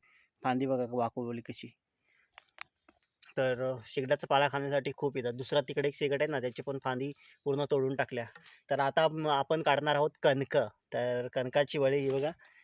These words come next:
ही आहे कणकाची वळी इकडे केलेली. दिवाकरने सकाळी मुंबईला नेण्यासाठी थोडीशी उकरली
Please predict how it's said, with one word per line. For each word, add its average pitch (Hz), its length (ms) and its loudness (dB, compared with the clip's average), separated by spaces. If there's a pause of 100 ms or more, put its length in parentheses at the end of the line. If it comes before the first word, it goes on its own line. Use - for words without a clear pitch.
(120)
ही 135 100 6
आहे 135 220 8
कणकाची 131 500 6
वळी 127 240 8
इकडे 127 180 6
केलेली. 123 360 4
दिवाकरने 131 500 8
सकाळी 139 520 8
मुंबईला 131 400 10
नेण्यासाठी 135 400 8
थोडीशी 131 300 10
उकरली 127 480 10